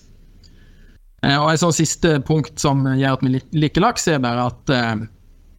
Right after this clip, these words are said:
som jeg var inne på, eh, gitt at tilbudssiden ser stram ut fremover, og etterspørselen, eh, sannsynligvis kommer til å være god, så, så tror vi også lakseprisen kan holde seg ganske, ganske sterk i det neste året.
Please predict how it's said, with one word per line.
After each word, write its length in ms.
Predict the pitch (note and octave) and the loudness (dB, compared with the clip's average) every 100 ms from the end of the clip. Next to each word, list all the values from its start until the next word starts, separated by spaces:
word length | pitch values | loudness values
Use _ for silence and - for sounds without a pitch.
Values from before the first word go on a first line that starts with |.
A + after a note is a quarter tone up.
| - _ - - - | -20 _ -20 -18 -2
som 160 | C3+ | 2
jeg 160 | C3 A#2+ | 2 2
var 160 | A#2+ A#2 | 2 0
inne 100 | A#2 | 2
på, 140 | E3+ E3 C#3+ | 2 2 2
eh, 220 | C3 B2+ | 0 0
gitt 240 | B2+ - C3 | -2 -2 -2
at 120 | - | 0
tilbudssiden 720 | B2+ C3 B2+ - C3 A#2 A2+ | 0 0 -2 0 0 0 0
ser 240 | - B2+ - | 0 0 -2
stram 300 | - C3 A#2 | 0 0 0
ut 140 | A2+ | -2
fremover, 480 | C#3+ C3+ D3+ - - - C3 | -2 0 0 0 -2 -6 -2
og 140 | B2 | -2
etterspørselen, 760 | A#2 D3 - C3 C#3 B2+ B2 A#2+ | 0 -2 -2 -2 0 2 2 2
eh, 220 | A#2+ A#2+ C#3 - | 2 0 -4 -4
sannsynligvis 480 | B2+ C#3+ C3 B2 - | -2 0 2 0 -2
kommer 140 | C3+ | -2
til 80 | C3+ | -2
å 60 | B2+ | 0
være 80 | |
god, 160 | F3 A#3+ | 0 0
så, 220 | - D#3+ | 0 -2
så 160 | - C#3 | -2 -2
tror 160 | D3+ C3 | 0 2
vi 80 | |
også 160 | A#2 A#2 | 2 -2
lakseprisen 640 | - B2 C#3 C3+ - G#2+ - - - | -2 -2 0 0 -2 -4 -6 -18 -6
kan 100 | - | 0
holde 180 | A2+ A2 | 2 2
seg 220 | - A2 | 0 0
ganske, 380 | A2 A2+ - A#2+ B2 | -2 -2 0 0 0
ganske 280 | A2+ - - | -2 -4 -4
sterk 400 | - - - C2+ | -4 -6 -4 -2
i 80 | |
det 140 | C2 C2+ | 0 -2
neste 180 | - - | -4 -4
året. 240 | - - | -6 -6